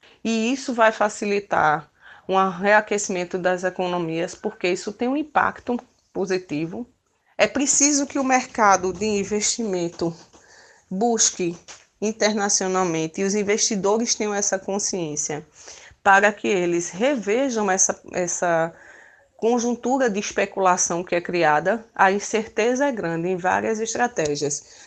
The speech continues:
mas aumentar o fluxo de capital contínuo internacional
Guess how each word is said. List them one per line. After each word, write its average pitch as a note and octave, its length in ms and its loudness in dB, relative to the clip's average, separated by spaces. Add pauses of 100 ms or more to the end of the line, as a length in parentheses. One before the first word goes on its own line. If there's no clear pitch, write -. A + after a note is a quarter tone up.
mas F#3+ 220 4
aumentar A#3 800 4
o B3+ 100 -2
fluxo C#4 800 -4 (440)
de G3 140 -2
capital E3 800 0 (180)
contínuo F#3 800 -2 (580)
internacional G3 1200 0